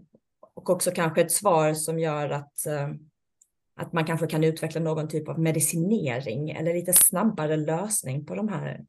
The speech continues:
eh, jobbiga symptomen som, som är så hindrande för en. Så att den, den önskan att komma med den sortens förklaringsmodeller eller att hitta den sortens förklaringsmodeller är väldigt stark.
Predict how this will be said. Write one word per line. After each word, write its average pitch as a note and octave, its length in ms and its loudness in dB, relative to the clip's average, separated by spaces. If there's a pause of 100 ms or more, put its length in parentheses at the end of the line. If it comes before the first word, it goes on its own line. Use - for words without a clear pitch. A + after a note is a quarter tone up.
eh, D#3 80 -10 (260)
jobbiga D3+ 400 -4
symptomen C#3 560 -4
som, D3+ 340 -6 (540)
som E3 180 -2
är D3 40 2
så D#3 100 0
hindrande D3+ 560 0
för - 240 -6
en. - 280 -8 (480)
Så D#3+ 60 -2
att D#3+ 60 -6
den, D#3+ 460 0 (600)
den E3 140 4
önskan F3 460 2
att D3+ 120 -2
komma F3 320 0
med E3+ 140 0
den D#3 160 0
sortens C#3+ 300 -6
förklaringsmodeller C#3 800 -2
eller C#3+ 120 2
att D#3 120 -4
hitta F#3 340 -4
den D3+ 160 2
sortens C#3 360 -4
förklaringsmodeller C3+ 680 -4
är C#3+ 140 -4
väldigt C#3 360 -2
stark. - 520 -4